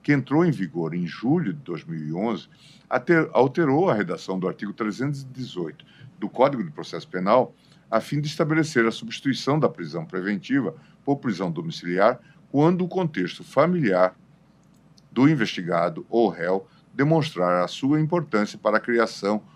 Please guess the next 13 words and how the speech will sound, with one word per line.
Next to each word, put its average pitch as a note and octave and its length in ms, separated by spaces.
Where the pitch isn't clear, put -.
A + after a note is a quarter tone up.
o G2+ 120
suporte, F#2+ 560
o G2+ 40
cuidado F#2+ 460
e G#2 40
o G2 40
desenvolvimento F2 640
da F#2+ 100
criança G2 460
ou A2 120
pessoa F2+ 460
com F2+ 220
deficiência. F2 840